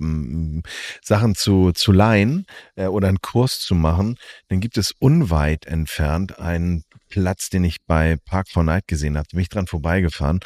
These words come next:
Da muss man jetzt auch nicht übernachtet haben, um den vorzustellen, weil, äh, das ist einfach nur ein Platz für vier Autos. Ähm, du kannst das Ding buchen. Ähm, das ist Ochsenwerder Elbdeich hundertneununddreißig. Ähm, und dann stehst du im Grunde genommen auf einer Wiese.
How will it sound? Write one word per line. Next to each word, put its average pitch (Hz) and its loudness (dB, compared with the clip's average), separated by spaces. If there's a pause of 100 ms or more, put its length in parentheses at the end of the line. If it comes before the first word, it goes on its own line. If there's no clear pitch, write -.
(300)
Da 87 2
muss 101 2
man 107 2
jetzt 90 0
auch 82 -4
nicht 92 -2
übernachtet 90 -2
haben, 76 -4
um 76 -6
den 73 -4
vorzustellen, 78 -4
weil, 80 0
äh, 87 -4
das 87 -6
ist - -8
einfach 92 -6
nur 92 0
ein 85 -2
Platz - -4
für 95 -2
vier 90 -2
Autos. 110 -4 (520)
Ähm, 87 -2
du 90 -4
kannst 92 -6
das 85 -4
Ding 85 -4
buchen. 117 -6
Ähm, 90 0
das 80 -2
ist 87 -8
Ochsenwerder 85 0
Elbdeich 90 -2
hundertneununddreißig. 78 -2 (440)
Ähm, 85 -4
und 90 -6
dann 85 0
stehst - -4
du 95 -2
im 80 -4
Grunde 90 0
genommen 85 -2
auf 65 -8
einer 90 2
Wiese. 95 0